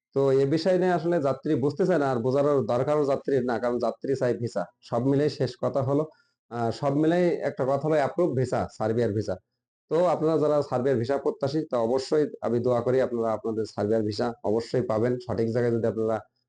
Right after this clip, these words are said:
আহ, লেনদেন করে থাকেন, সঠিক মাধ্যম দিয়ে যদি আপনারা আবেদন করে থাকেন, তো আপনাদের ভিসা হবে। একটু সময় হলেও হবে, কিন্তু একটু, আহ, সময় লাগবে। সার্বিয়া কিন্তু একটু লেন্দি প্রসেস হয়ে যাচ্ছে,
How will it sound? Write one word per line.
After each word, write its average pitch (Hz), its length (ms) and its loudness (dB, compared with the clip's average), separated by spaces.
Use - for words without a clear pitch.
আহ, 104 120 -8
লেনদেন 131 380 2
করে 135 160 2
থাকেন, 131 280 -2
সঠিক 123 380 -4
মাধ্যম 120 340 0
দিয়ে 135 120 0
যদি 131 160 0
আপনারা 117 260 0
আবেদন 120 340 0
করে 127 120 0
থাকেন, 143 220 0
তো 143 80 -2
আপনাদের 113 360 -2
ভিসা 107 320 -4
হবে। 143 200 2
একটু 156 180 -2
সময় 127 280 0
হলেও 139 220 2
হবে, 120 220 0
কিন্তু 135 200 0
একটু, 131 360 0
আহ, 123 140 0
সময় 135 340 0
লাগবে। 127 300 0
সার্বিয়া 123 380 0
কিন্তু 135 220 0
একটু 127 260 -2
লেন্দি 123 280 2
প্রসেস 131 380 0
হয়ে 131 100 2
যাচ্ছে, 139 360 -2